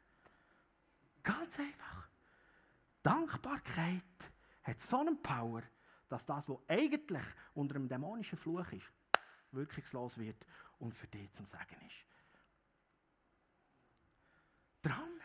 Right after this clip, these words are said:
Mit Dankbarkeit, du bist eben wieder drin. Wir haben wie das Gefühl, oh, all das Schlechte, aufpassen, jetzt macht sein Leben kaputt. Und Gott sagt dir und mir eigentlich, hey, du kannst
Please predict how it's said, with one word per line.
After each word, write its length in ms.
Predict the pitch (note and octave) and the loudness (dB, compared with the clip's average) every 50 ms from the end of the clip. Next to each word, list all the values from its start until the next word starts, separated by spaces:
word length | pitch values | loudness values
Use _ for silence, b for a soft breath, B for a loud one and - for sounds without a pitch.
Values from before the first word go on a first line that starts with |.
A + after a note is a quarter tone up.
| - - - - - _ B B B B B B | -16 -20 -20 -20 -20 _ B B B B B B
Mit 160 | F3 E3+ - | 4 4 6
Dankbarkeit, 500 | A#3+ D4 D4+ C#4 C#4+ - - C4+ G#3 - | 2 0 2 -2 -2 0 2 2 2 2
du 60 | A3+ | 2
bist 160 | G#3 B3+ - | 2 2 2
eben 220 | B3 - D4 D#4 D4 | 2 2 2 2 2
wieder 160 | C4+ - G#3 | 2 2 2
drin. 400 | - - D4+ D#4+ E4 D#4 B3 - B B B B B B B B B B B B B B _ _ _ - _ _ | 0 2 0 -2 0 0 -2 -2 B B B B B B B B B B B B B B _ _ _ -20 _ _
Wir 100 | - G#3+ | 8 8
haben 80 | A#3+ A#3+ | 10 10
wie 80 | C#4 C#4+ | 8 6
das 120 | - - | 4 4
Gefühl, 280 | - - B3 B3+ A#3 - - | 4 4 6 4 4 4 2
oh, 140 | A3+ G#3 - | 2 2 2
all 220 | - G3+ A#3 C#4 | 0 0 0 2
das 160 | - A#3 G3 - | 0 0 -2 -2
Schlechte, 680 | - - G3+ G3 C4 E4 E4 - C3 - - - G3 A#3+ C#4+ C#4+ B B B B B B B B B B B B B B | 2 6 6 8 8 8 6 6 4 4 4 6 6 6 6 4 B B B B B B B B B B B B B B
aufpassen, 680 | - C#3+ A#3+ C4+ - - - G3+ G3+ G3 - - - G3 B B B B B B | 6 8 8 8 8 6 4 2 2 4 4 4 4 4 B B B B B B
jetzt 240 | - D3+ D#3+ - - | 4 4 6 6 4
macht 280 | C#3+ B2 B2 - - | 2 2 2 -2 -4
sein 300 | - - C3 - - - | -4 -4 -4 -2 -2 -2
Leben 180 | C3+ - - - | -2 -2 -4 -8
kaputt. 400 | - - - - - - - - - - - - - - | -6 -6 -6 -8 -8 -12 -14 -18 -20 -20 -20 -20 -10 -8
Und 120 | C3 B2+ | -8 -6
Gott 220 | - D3+ F3 F3 - | -4 -4 -4 -4 -4
sagt 340 | - - D3+ C#3+ C3 - D#3+ | -2 -2 -2 -2 -2 0 2
dir 200 | D#3 E3+ D#3+ D3+ | 2 2 2 2
und 80 | C3 | 0
mir 240 | C3 C3+ C#3 C3+ - | 0 0 0 -2 -2
eigentlich, 480 | B2 B2 B2 A#2+ - - - - A2 G2+ - B B B B | -4 -6 -6 -6 -6 -10 -10 -12 -12 -14 -14 B B B B
hey, 300 | - E3+ F3 D#3+ G#2 F#2 - - - _ _ - _ _ _ _ _ _ _ _ _ b b b b b b _ - | -4 0 0 0 0 -2 -6 -14 -20 _ _ -20 _ _ _ _ _ _ _ _ _ b b b b b b _ -4
du 100 | - - | -4 -2
kannst 340 | - B2 A#2 - - - | 0 0 0 -2 -4 -8